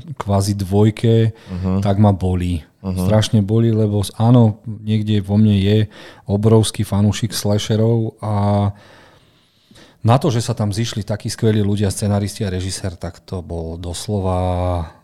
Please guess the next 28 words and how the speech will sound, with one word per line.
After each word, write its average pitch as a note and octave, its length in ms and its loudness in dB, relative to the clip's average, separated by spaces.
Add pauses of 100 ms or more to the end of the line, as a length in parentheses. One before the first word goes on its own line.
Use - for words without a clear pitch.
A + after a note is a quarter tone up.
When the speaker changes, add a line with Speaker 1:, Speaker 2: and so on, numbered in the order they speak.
Speaker 1:
hnoj F2 540 -2
na E2+ 160 -6
konci, F2+ 400 -8
no, F2 240 -6
pre F2+ 180 -8
mňa. F2 220 -6 (260)
Najhoršie, G#2 480 -2
čo F#2 140 -6
som F#2+ 160 -2
videl F2+ 320 -6
v F2 160 -12
rámci F2 320 -6
celej F#2 260 -8
série. A2 460 -4 (460)
No G2 260 0
a G2 80 0
tento G#2+ 320 2
trailer G#2 340 2
ukazuje, G2+ 520 0
<laughs> - 20 0
že, F#2+ 80 0 (180)
že C3+ 160 0 (360)
hnoj A#2 340 6
pokračuje, A2+ 720 0
ale G#2+ 240 4
bude B2+ 240 2
mať B2+ 240 0
koniec. G#2 400 -4